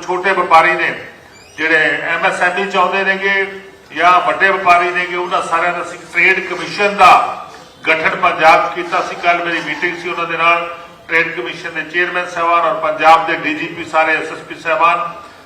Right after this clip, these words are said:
ਤਾਂ ਕਿ ਇੱਕ ਈਕੋ ਫਰੈਂਡਲੀ ਜਿਹੜਾ ਮਾਹੌਲ ਆ ਬਣਿਆ ਰਹੇ, ਕਿਉਂਕਿ ਕਈ ਵਾਰ ਜਿਹੜੀਆਂ, ਅ, ਫੇਕ ਥ੍ਰੈਟ ਕਾਲਸ ਨੇ ਜਾਂ ਜਿਹੜੀਆਂ ਬੋਗਸ ਜਿਹੀਆਂ ਕਾਲ ਕਰਦੇ ਰਹਿੰਦੇ ਨੇਗੇ ਜਾਂ ਤੁਹਾਡੇ 'ਚ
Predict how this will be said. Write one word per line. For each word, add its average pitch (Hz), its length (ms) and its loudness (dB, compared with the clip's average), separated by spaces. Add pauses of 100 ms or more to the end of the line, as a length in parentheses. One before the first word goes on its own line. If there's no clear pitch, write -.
(120)
ਤਾਂ 185 260 4
ਕਿ 220 60 4
ਇੱਕ 208 240 -4
ਈਕੋ 208 440 -2
ਫਰੈਂਡਲੀ 185 340 2
ਜਿਹੜਾ 202 640 4 (260)
ਮਾਹੌਲ 226 420 8
ਆ - 400 6 (680)
ਬਣਿਆ 180 280 6
ਰਹੇ, 202 560 2
ਕਿਉਂਕਿ 180 300 -6
ਕਈ 190 120 4
ਵਾਰ 202 360 6
ਜਿਹੜੀਆਂ, 190 440 0 (460)
ਅ, 151 40 -2 (180)
ਫੇਕ 196 640 2
ਥ੍ਰੈਟ 185 300 2
ਕਾਲਸ 190 340 8
ਨੇ 190 180 0
ਜਾਂ 180 640 4 (300)
ਜਿਹੜੀਆਂ 170 640 2 (100)
ਬੋਗਸ 180 320 0
ਜਿਹੀਆਂ 190 200 -2
ਕਾਲ 175 480 2
ਕਰਦੇ 180 200 -2
ਰਹਿੰਦੇ 180 340 -2
ਨੇਗੇ 175 440 -2 (400)
ਜਾਂ 160 200 0
ਤੁਹਾਡੇ 160 280 0
'ਚ 165 120 -10